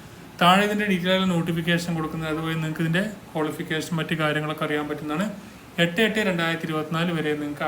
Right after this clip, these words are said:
അപേക്ഷ സമർപ്പിക്കാൻ കഴിയും. അപ്പോൾ ഇത്രയും ഡീറ്റെയിൽസ് തീർച്ചയായും മാക്സിമം ഫ്രണ്ട്സിലേക്കൊന്ന് ഷെയർ ചെയ്താൽ അവർക്ക് കൂടി ഉപകാരപ്പെടുന്നതിനായിരിക്കും.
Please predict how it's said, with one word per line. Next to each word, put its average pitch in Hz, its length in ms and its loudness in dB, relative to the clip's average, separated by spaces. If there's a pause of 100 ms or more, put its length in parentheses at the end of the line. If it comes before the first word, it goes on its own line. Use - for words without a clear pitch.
അപേക്ഷ 143 460 -2
സമർപ്പിക്കാൻ 143 520 -4
കഴിയും. 135 180 -2 (560)
അപ്പോൾ - 160 -4
ഇത്രയും 208 240 4
ഡീറ്റെയിൽസ് 202 400 2 (220)
തീർച്ചയായും 180 420 0
മാക്സിമം 175 340 0 (580)
ഫ്രണ്ട്സിലേക്കൊന്ന് 170 640 0 (100)
ഷെയർ 156 300 -2
ചെയ്താൽ 160 260 -6
അവർക്ക് 151 240 -4
കൂടി 160 180 -2
ഉപകാരപ്പെടുന്നതിനായിരിക്കും. 156 840 -2